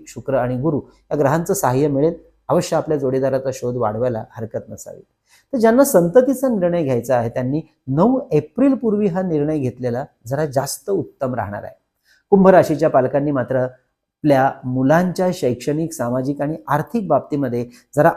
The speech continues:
अधिकचं लक्ष देणं या महिन्यामध्ये पालकांसाठी थोडं महत्त्वाचं राहत आहे. काही बाबतीमध्ये मुलांबरोबर गैरसमज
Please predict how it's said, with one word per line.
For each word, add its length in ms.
अधिकचं 400
लक्ष 340
देणं 260
या 200
महिन्यामध्ये 520
पालकांसाठी 680
थोडं 360
महत्त्वाचं 520
राहत 260
आहे. 80
काही 160
बाबतीमध्ये 480
मुलांबरोबर 580
गैरसमज 760